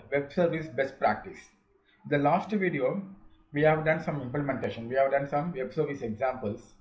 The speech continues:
We have done a crude operation using H two in-memory database. Okay, those are working very well.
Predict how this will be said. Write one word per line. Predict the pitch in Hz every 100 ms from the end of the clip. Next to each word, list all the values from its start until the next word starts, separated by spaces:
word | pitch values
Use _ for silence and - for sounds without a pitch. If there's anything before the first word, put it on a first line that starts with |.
| 107
We | 123
have | 127 123 123
done | 127 127
a | 127
crude | - 143
operation | 127 - 135 127
using | 135 127 151 208 - - - - 131
H | -
two | 156
in-memory | 147 135 131 127 120
database. | 117 110 98 101 -
Okay, | 113 151 123 107 - - -
those | 143 143
are | 151
working | 139 135 160 156
very | 131 131
well. | 120